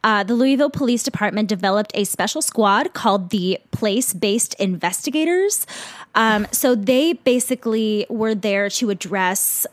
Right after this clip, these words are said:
like, systemically violent locations and complement the L M P D's existing, um, like, deterrence strategy,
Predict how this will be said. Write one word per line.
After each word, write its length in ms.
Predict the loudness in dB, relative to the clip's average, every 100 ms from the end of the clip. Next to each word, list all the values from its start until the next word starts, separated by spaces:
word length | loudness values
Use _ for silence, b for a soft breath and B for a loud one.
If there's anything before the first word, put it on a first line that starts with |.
| -4
like, 460 | -2 0 -2 -6
systemically 720 | -6 0 0 2 0 0 2 0
violent 520 | 0 0 0 0 2
locations 960 | 2 2 0 2 2 0 0 0 -2 -6 B B -2
and 520 | 0 2 2 0 -4 -6
complement 640 | -2 -2 2 2 2 2
the 160 | -2 0
L 220 | 0 2
M 140 | 0
P 180 | 0 -2
D's 380 | -2 0 -2 -2
existing, 920 | -6 -6 -2 -2 -2 0 0 0 -2 -2 0
um, 460 | 2 2 0 -4 -4
like, 160 | -4
deterrence 540 | -2 -2 0 0 0 -2
strategy, 640 | 2 2 2 0 -4 -6